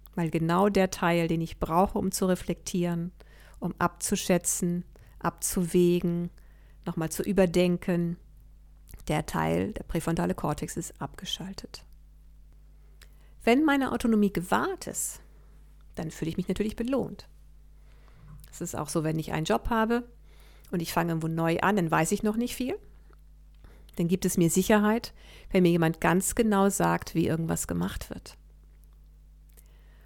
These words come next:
Und ich hab gerade ein Beispiel von heute im Kopf. Ich war beim Schreibwarenladen und stand draußen, da war so ein,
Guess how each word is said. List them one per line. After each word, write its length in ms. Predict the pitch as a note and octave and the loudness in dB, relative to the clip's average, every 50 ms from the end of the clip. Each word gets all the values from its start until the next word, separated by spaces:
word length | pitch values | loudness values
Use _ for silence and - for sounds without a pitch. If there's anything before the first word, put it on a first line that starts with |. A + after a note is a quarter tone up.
| - - - | -20 -10 -4
Und 120 | - F3+ | -2 0
ich 160 | G3 G3 - - - - - - - - - - - - - - - - | 0 -2 -2 -8 -20 -20 -20 -20 -20 -20 -20 -20 -20 -20 -18 -14 -10 -10
hab 160 | F#3 - - | -10 -4 0
gerade 180 | - E3+ E3+ | 2 2 4
ein 100 | E3+ E3 | 4 2
Beispiel 320 | D#3+ E3 E3 E3+ - G3 F3 | 2 2 2 2 0 -2 -4
von 220 | - E3 D#3+ E3+ | -4 -4 -4 -2
heute 240 | E3+ F3+ A3+ A3+ C#4 | 0 0 0 0 0
im 120 | C4 B3+ | 0 -2
Kopf. 320 | C4 - A#3 A#3 - - - | -2 -2 -4 -4 -2 -4 -4
Ich 140 | F#3 - - | -4 -2 -2
war 280 | E3+ E3+ E3 E3 E3+ - - - - - - - - - - | 0 0 0 -2 -4 -6 -12 -20 -20 -20 -20 -20 -18 -12 -8
beim 200 | - E3+ E3 D3+ | -4 -4 -2 -2
Schreibwarenladen 840 | - - F3 F3 F#3 - - A3 A3+ A3+ A#3 A3+ A#3 A#3 B3 D4 E4+ F#4+ - - - - - - - - - - - - - - - - - - | -2 0 0 0 0 0 0 0 0 0 0 0 0 0 -2 -2 -6 -8 -10 -16 -20 -20 -20 -20 -20 -20 -20 -20 -20 -20 -20 -20 -16 -12 -10 -8
und 100 | F3+ F3 | -6 -4
stand 280 | - - E3 D#3+ - | -2 -2 -4 -4 -4
draußen, 400 | - C3+ C#3+ E3+ F#3+ - - A#3 | -4 -2 0 0 0 -2 -4 -4
da 120 | A3 - E3+ | -2 -2 -2
war 180 | F3 E3 E3 | -2 -2 -2
so 100 | E3 - | -2 -4
ein, 160 | D#3+ D#3+ D#3+ | -4 -6 -6